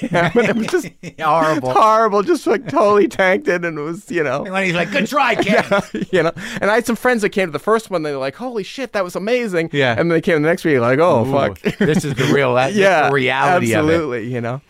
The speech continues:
Speaker 2: So that was the beginning.
Speaker 1: So that was the
Speaker 2: The up
Speaker 1: beginning,
Speaker 2: and
Speaker 1: yeah.
Speaker 2: down.
Speaker 1: Yeah.
Speaker 2: You got
Speaker 1: Yeah.
Speaker 2: both, but you were, you were hooked, I guess.
Speaker 1: I was, yeah. I mean, I, I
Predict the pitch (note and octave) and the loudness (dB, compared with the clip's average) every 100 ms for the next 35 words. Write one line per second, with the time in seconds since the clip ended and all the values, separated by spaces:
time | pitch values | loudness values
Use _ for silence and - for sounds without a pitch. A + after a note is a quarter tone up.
0 | - - C3+ C3 D3+ B2 A#2+ A#2 C3+ C#3 | -20 -8 -2 0 0 0 -4 -4 -2 -2
1 | G#2 C3+ D3 D3 C3 C3 C#3+ E3 D3+ A#2 | 0 2 2 0 -4 -2 0 0 0 0
2 | C#3 D#3 B2 F2+ G#2+ C3 A#2 F#2 - B2 | 2 2 0 -4 -2 0 2 -2 -6 -4
3 | C3+ D3 D#3 D3+ - D#3 C#3 E3+ D#3+ D3 | 0 0 2 0 -2 -4 -4 -2 0 -2
4 | F3+ E3 D3 C#3+ - - G#2+ B2+ E3 F3 | -2 -2 0 2 0 -2 -4 0 2 2
5 | E3+ E3 C3 B2 B2+ A#2 G#2+ A2+ B2+ C3 | 4 4 2 2 0 2 2 0 0 0
6 | B2 B2 A2+ A#2 | 0 -2 -2 -6